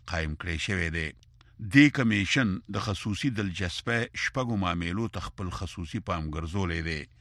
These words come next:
دا شپږ خصوصي معاملې د کر کلي او د خوراک د تحفظ، د تړون، تعلیم، د توانایۍ د تحفظ، د چاپیریال او د اوبو او د صحت مدونو سره تعلق لري. دین علاوه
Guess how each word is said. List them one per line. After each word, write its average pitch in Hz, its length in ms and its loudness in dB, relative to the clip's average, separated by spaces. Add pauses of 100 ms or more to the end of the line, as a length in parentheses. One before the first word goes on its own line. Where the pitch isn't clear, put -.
(260)
دا 120 120 4
شپږ - 320 -2 (100)
خصوصي 92 420 -6
معاملې 95 580 -2
د 90 40 -4 (100)
کر 95 180 -4 (160)
کلي 104 240 -2 (160)
او 92 160 -6
د 82 140 -8
خوراک 87 400 -4
د 82 160 -8
تحفظ، 80 500 -6 (320)
د - 20 -4 (140)
تړون، 95 320 0 (400)
تعلیم، 90 400 0 (320)
د 87 140 -6
توانایۍ 85 640 -2
د 87 160 -4
تحفظ، 80 560 -4 (280)
د 87 140 -6
چاپیریال 87 800 -2 (240)
او 98 140 -2
د 87 80 -4 (180)
اوبو 101 260 0 (140)
او 107 120 -4
د 95 80 -6 (120)
صحت 120 340 -6
مدونو 95 460 0
سره 80 240 -2 (320)
تعلق 82 480 -2
لري. 87 240 -2 (440)
دین 151 200 4
علاوه 117 460 0